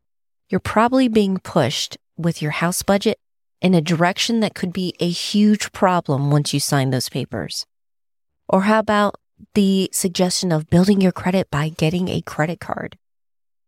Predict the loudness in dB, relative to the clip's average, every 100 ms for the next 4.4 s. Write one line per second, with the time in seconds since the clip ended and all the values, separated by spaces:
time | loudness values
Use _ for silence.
0 | _ _ _ _ _ 0 2 2 0 0
1 | 2 2 2 0 2 2 2 -2 -4 -2
2 | -2 0 2 6 6 4 2 2 0 -2
3 | -4 0 0 0 -2 -4 -6 -4 0 0
4 | -2 -2 -2